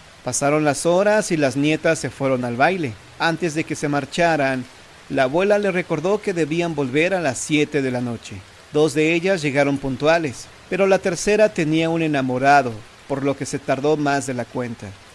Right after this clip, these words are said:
Era la nieta que le había gustado al campesino cuando vio su fotografía. Ella llegó a las ocho y media de la noche. Algo impensable en esos tiempos.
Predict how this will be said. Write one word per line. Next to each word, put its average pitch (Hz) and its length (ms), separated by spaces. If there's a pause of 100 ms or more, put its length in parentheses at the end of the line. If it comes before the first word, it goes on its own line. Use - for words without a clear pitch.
(120)
Era 151 240
la 156 140
nieta 170 400
que 160 160
le 143 80
había 139 220
gustado 143 440
al 143 100
campesino 156 680
cuando 131 400
vio 135 220
su 123 140
fotografía. 123 760 (560)
Ella 202 180
llegó 190 280
a 196 60
las 180 220
ocho 196 320
y 170 60
media 156 560
de 139 100
la 127 140
noche. 117 340 (680)
Algo 208 280
impensable 180 840
en 131 100
esos 131 320
tiempos. 135 380